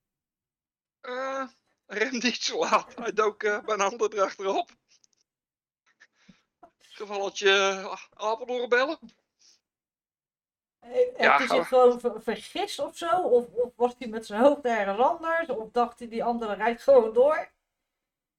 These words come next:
Speaker 1: Ja, maar ja, het punt is, iedereen duikt die eerste bocht in.
Speaker 2: Ja.
Speaker 1: Maar de tweede rij gaat remmen en de derde rij moet nog harder remmen en de vierde rij moet nog harder remmen.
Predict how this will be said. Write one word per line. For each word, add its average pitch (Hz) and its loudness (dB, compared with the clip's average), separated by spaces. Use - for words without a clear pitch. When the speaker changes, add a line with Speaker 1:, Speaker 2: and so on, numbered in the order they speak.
Speaker 1:
Ja, 170 2
maar 196 0
ja, 202 2
het - -14
punt 262 -8
is, 220 -10
iedereen 226 0
duikt 180 2
die 196 -12
eerste 190 -4
bocht 254 -4
in. 160 -2
Speaker 2:
Ja. 202 -10
Speaker 1:
Maar 202 0
de 175 -4
tweede 226 4
rij 165 2
gaat 160 -8
remmen 160 -2
en 165 -10
de 165 -4
derde 170 4
rij 160 0
moet 156 -16
nog 247 2
harder 170 -2
remmen 170 -6
en 190 -6
de 190 -4
vierde 190 -8
rij 180 4
moet 196 -8
nog 240 4
harder 220 2
remmen. 175 -2